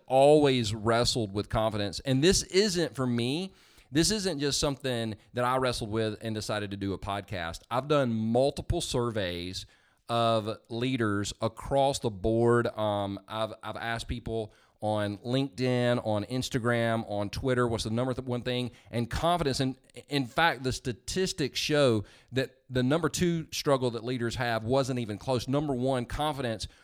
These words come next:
was across the board the thing that leaders, um, struggle with the most. And I believe, I believe that there's actually going to be an increase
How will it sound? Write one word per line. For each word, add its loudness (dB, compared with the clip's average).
was 2
across 2
the 0
board 4
the -4
thing -2
that -4
leaders, -4
um, -2
struggle -2
with 0
the 0
most. 2
And 0
I 0
believe, 0
I 2
believe -2
that 0
there's 4
actually 0
going 2
to 0
be 0
an -2
increase -4